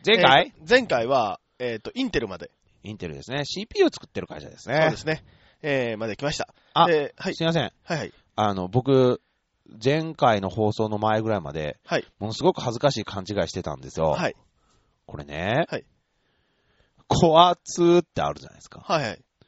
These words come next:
Speaker 1: これそもそも、
Speaker 2: うん。
Speaker 1: コアが、コアっつうのが、
Speaker 2: うん。
Speaker 1: ペンティアムみたいなもんですよね。
Speaker 2: ほ、うんうんうんうん。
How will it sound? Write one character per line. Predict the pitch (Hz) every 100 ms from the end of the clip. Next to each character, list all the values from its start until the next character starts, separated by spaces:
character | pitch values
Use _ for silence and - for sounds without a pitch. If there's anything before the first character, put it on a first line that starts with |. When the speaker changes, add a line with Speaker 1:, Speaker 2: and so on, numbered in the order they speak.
| _ _ _ _
Speaker 1:
こ | - 131
れ |
そ | - 220
も | 403
そ | -
も、 | 110 104 101 76 - -
Speaker 2:
う |
ん。 | 123 - _ _ _ _ _ -
Speaker 1:
コ | - 339
ア | 294
が、 | 80 - _
コ | 104 302
ア | 175
っ | - -
つ | -
う | 90
の | 73
が、 | 82 95 69
Speaker 2:
う | 151
ん。 | 120 - _ _
Speaker 1:
ペ | - 180
ン |
テ | -
ィ | 80
ア |
ム | 69
み | -
た |
い | 71
な |
も | 64 73
ん |
で | 65
す | -
よ | 69
ね。 | 69 64 _ _ _ _ _ _ _ _ _ _ _
Speaker 2:
ほ、 | - 170 - 87 127
う |
ん | 139
う | 120
ん | 123 98
う | -
ん | 123 -
う |
ん。 | 113